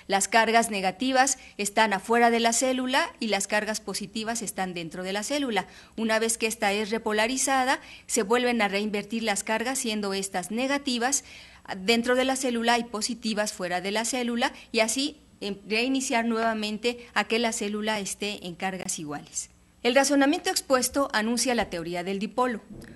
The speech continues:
Cuando estimulamos una célula, se produce una diferencia de cargas en su superficie representada por un vector,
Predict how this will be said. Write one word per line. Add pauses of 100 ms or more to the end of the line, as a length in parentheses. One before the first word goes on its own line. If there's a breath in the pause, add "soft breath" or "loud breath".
(100)
Cuando
estimulamos
una
célula,
se
produce
una
diferencia
de
cargas
en
su
superficie (200 loud breath)
representada
por
un
vector,